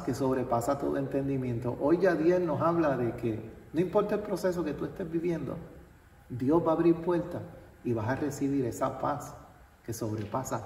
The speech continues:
todo entendimiento. En la clase que viene, nuestra hermana Vicky va a estar hablando más a fondo de lo que es la, la ansiedad, esos procesos difíciles que muchas veces vivimos,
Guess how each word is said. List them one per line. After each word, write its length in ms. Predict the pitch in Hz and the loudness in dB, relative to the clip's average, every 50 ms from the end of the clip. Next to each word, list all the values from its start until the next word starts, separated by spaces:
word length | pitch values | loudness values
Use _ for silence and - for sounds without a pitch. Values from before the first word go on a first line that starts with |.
| - - - - - - - | -10 -14 -16 -18 -20 -20 -8
todo 400 | - 127 127 127 135 131 123 117 | -4 -2 0 2 2 2 2 2
entendimiento. 920 | 113 113 110 - 113 110 110 107 110 107 104 107 107 104 101 101 - - - - - - - - - - - - - - - - - - - _ _ | 0 -2 -2 -2 -2 -2 -2 -2 -4 -4 -4 -4 -4 -6 -6 -8 -8 -10 -12 -12 -14 -18 -20 -20 -20 -20 -20 -20 -20 -20 -20 -20 -20 -20 -20 _ _
En 200 | - 170 175 170 | 10 12 12 12
la 180 | 170 165 151 170 | 12 12 10 8
clase 380 | 170 170 196 233 - - 277 - | 8 8 8 8 8 6 6 6
que 140 | 254 220 | 6 4
viene, 420 | 190 180 175 190 208 208 180 147 143 | 4 4 4 4 4 2 2 0 0
nuestra 320 | 143 143 139 - - 139 | 0 0 0 0 0 0
hermana 320 | 131 120 123 135 165 185 180 | 0 0 2 2 4 4 4
Vicky 400 | 143 139 180 214 208 - 160 139 | 4 4 2 2 2 2 4 4
va 100 | 135 143 | 6 4
a 20 | |
estar 200 | 139 - 175 170 | 4 4 4 4
hablando 800 | 170 170 165 160 165 175 185 185 185 170 - - - - - - - - | 4 6 6 6 4 4 4 2 2 0 0 0 -4 -10 -12 -12 -10 -6
más 460 | 123 123 127 131 160 180 180 - - | -4 -2 2 4 4 4 4 4 0
a 60 | 208 | 0
fondo 460 | - - - 165 180 185 185 170 160 151 | 0 2 2 2 2 4 4 4 4 4
de 60 | 143 | 4
lo 140 | 135 127 - | 4 2 2
que 140 | - 135 | 2 2
es 60 | 139 156 | 2 4
la, 460 | 180 170 131 - - 131 127 131 - - 135 - - 147 147 - - - - 139 139 139 | 4 4 4 2 0 -2 -2 -2 -4 -4 -6 -4 -2 -4 -4 -4 -6 -4 0 0 0 2
la 160 | - 139 135 131 | 2 2 2 2
ansiedad, 720 | 131 135 127 - 135 127 120 113 120 147 160 151 - - - - - - | 2 0 -2 0 0 0 0 2 2 2 2 0 0 -4 -8 -10 -12 -6
esos 240 | - - 110 - 185 | -6 -4 -2 -2 -2
procesos 420 | - - 180 - - 170 180 180 165 | -2 -4 -4 -4 -4 -4 -4 -2 -2
difíciles 600 | 170 - - - - 208 190 - 208 180 165 - | -2 -4 -2 -2 -2 0 0 2 4 4 4 4
que 340 | - 151 143 - 143 - 160 | 4 0 -2 -2 -4 -4 -2
muchas 280 | 160 156 - 185 - - | -2 0 2 2 2 4
veces 260 | 185 170 170 180 - | 4 4 4 4 4
vivimos, 480 | - - 156 180 208 196 175 147 139 | 4 4 4 2 2 0 0 0 -2